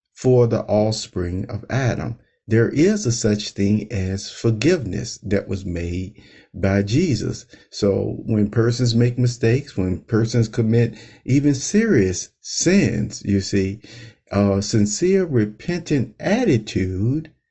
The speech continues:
actually allows them to take on that ransom sacrifice where their sins can be forgiven. And yes, have that opportunity again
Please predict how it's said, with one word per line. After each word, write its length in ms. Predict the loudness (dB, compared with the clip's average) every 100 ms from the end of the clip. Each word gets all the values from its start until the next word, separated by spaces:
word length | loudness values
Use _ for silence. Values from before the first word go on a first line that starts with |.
| _ _ -4
actually 520 | 0 0 -2 0 0 2
allows 600 | 0 2 2 0 -2 0
them 240 | 0 2
to 80 | 0
take 540 | -2 -6 -6 -6 -8 -14
on 540 | -10 -8 -6 -4 -6 -8 _ _ _
that 440 | -6 -4 -4 -8 -14 _
ransom 480 | -6 -6 -4 -2 -2
sacrifice 1040 | 0 0 0 -4 -2 -4 -2 -4 -6 -10 -20 -20 _ 0
where 180 | 2
their 160 | 4 2
sins 380 | 0 0 0 0
can 180 | 0 2
be 160 | 2
forgiven. 560 | 0 0 2 0 -2 -4 -8 -4
And 260 | 2 4 4
yes, 540 | 0 -4 -8 -10 -16 _ _ _
have 320 | 2 4 4
that 200 | 2 0
opportunity 800 | 0 -2 0 0 2 2 2 2
again 680 | 0 2 2 2 -2 -8 -12